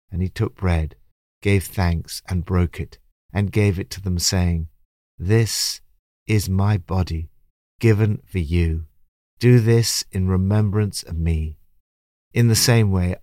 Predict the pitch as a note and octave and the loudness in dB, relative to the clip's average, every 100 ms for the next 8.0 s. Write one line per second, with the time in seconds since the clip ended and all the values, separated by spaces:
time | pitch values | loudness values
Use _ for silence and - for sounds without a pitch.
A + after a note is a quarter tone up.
0 | - A#2 A2+ - F#2 G#2+ - A2 - D2+ | 0 2 2 -2 -4 -2 0 -2 -2 -6
1 | - - _ - A2 - B2+ - - - | -8 -14 _ -6 -4 0 -2 -2 -8 -2
2 | F#2 - - - G#2 F2+ F2 E2 - _ | -2 -2 -8 -2 0 2 0 -4 -12 _
3 | _ _ _ - B2+ - - F#2+ E2+ - | _ _ _ 0 2 2 -2 -2 -2 -4
4 | G2+ F2 G2+ G2+ A#2+ - A2 F#2 F2+ F2 | -4 -2 0 0 0 0 -4 -2 -2 -4
5 | - F#2+ F#2+ G2 G2+ G2+ - - F#2+ F2+ | -4 -4 -2 -2 -2 -2 -6 -6 -2 0
6 | E2+ D#2+ - _ _ _ _ _ _ - | 0 -4 -8 _ _ _ _ _ _ -14
7 | F#2+ G#2 F#2 - - A2+ A2+ A2+ A2+ | -8 -6 -6 -8 -4 0 2 2 0